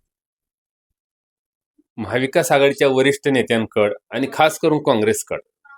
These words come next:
विधानसभेला काँग्रेसचे सोलापूरचे खासदार प्रणिताई शिंदे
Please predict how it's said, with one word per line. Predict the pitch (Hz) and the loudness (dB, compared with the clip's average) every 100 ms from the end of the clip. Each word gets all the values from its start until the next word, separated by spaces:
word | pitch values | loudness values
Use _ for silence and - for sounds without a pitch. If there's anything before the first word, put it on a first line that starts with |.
| _ _ _ - _ _ 123 | _ _ _ -20 _ _ -6
विधानसभेला | 123 143 156 - 139 131 139 | 0 2 2 0 2 4 2
काँग्रेसचे | 143 139 117 117 135 143 | 0 -4 -2 0 -2 -2
सोलापूरचे | 143 120 113 110 110 - | -2 2 2 0 -6 -8
खासदार | 117 - 101 113 | -8 -6 -2 -2
प्रणिताई | - 104 110 107 107 | -2 -6 -6 -4 -4
शिंदे | - 95 82 | -4 -8 -8